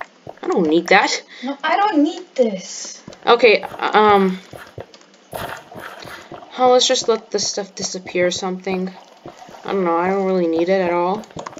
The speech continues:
Speaker 1: I'm doing this in order to free up space. Actually, I'm gonna put some, I'm gonna, actually gonna put my armor on. Oh yeah, there's a skeleton.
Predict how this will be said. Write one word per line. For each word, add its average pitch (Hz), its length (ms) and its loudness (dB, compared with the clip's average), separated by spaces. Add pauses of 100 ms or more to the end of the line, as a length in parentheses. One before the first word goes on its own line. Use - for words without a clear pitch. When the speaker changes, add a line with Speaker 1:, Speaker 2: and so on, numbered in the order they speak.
(960)
Speaker 1:
I'm 196 140 -4
doing 214 220 4
this - 220 -4
in 190 120 0
order 185 180 -2
to - 60 -14
free 180 160 -2
up 175 100 -4
space. 240 220 -4
Actually, 349 280 -6
I'm 311 60 -2
gonna 247 180 -6
put - 140 -8
some, 180 140 -4 (140)
I'm 233 140 -8
gonna, - 200 -10
actually - 240 -6
gonna 175 140 -6
put 185 140 -6
my 180 140 -2
armor 156 280 -2
on. 208 300 -2 (1160)
Oh 196 100 6
yeah, 170 200 8
there's 180 160 6
a 185 60 0
skeleton. 185 600 2